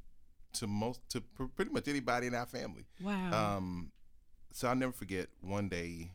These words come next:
Speaker 1: when I was five.
Speaker 2: Mm-hmm.
Speaker 1: We were riding home from grandmother's house,
Speaker 2: Mm-hmm.
Speaker 1: and, and I'm sure we were probably listening to W G I Z.
Speaker 2: Oh, yeah.
Speaker 1: And it was,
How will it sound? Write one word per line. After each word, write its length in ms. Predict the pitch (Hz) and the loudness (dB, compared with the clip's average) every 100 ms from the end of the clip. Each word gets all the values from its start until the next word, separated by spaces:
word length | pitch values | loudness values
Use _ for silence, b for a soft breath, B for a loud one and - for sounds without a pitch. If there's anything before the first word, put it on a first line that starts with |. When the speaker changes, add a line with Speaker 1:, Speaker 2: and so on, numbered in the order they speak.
| - | -14
Speaker 1:
when 600 | 78 76 76 73 73 76 76 - - - - _ - - - - | -8 -6 -4 -6 -6 -8 -10 -16 -20 -20 -20 _ -20 -20 -18 -6
I 140 | 78 | -4
was 120 | 73 | -4
five. 360 | - - 64 52 - - - - | -8 -4 -4 -6 -14 -18 -16 -4
Speaker 2:
Mm-hmm. 240 | 208 220 254 - - - - - | 2 2 0 -4 -20 -20 -20 -14
Speaker 1:
We 80 | 80 | -8
were 100 | 73 | -6
riding 300 | 73 92 95 | 0 2 2
home 240 | 101 90 87 | 0 -2 -4
from 180 | 80 | -8
grandmother's 720 | 76 76 71 65 67 - - - - - | -6 -6 -6 -8 -12 -14 -18 -18 -20 -10
house, 220 | 65 67 - - | -10 -10 -14 -2
Speaker 2:
Mm-hmm. 240 | 262 269 87 | 0 2 0
Speaker 1:
and, 500 | 82 76 73 71 69 - - - - - - - | 0 -2 -4 -6 -10 -14 -20 -20 -20 -20 -14 -6
and 80 | |
I'm 80 | 87 | -4
sure 160 | - 117 | 2 4
we 100 | 104 | 4
were 80 | 90 | 2
probably 380 | 98 92 90 | 2 2 0
listening 380 | 82 92 101 92 | -2 -2 -2 -2
to 80 | 85 | -2
W 300 | 76 80 85 | -4 -2 -4
G 180 | 80 82 | -2 -2
I 160 | 80 80 | 0 -2
Z. 220 | 80 73 | -4 -2
Speaker 2:
Oh, 140 | 175 | 2
yeah. 280 | 175 165 156 165 | 4 4 4 2
Speaker 1:
And 120 | 82 | 2
it 180 | 85 85 | 0 0
was, 400 | 85 82 80 - | -2 -2 -4 -6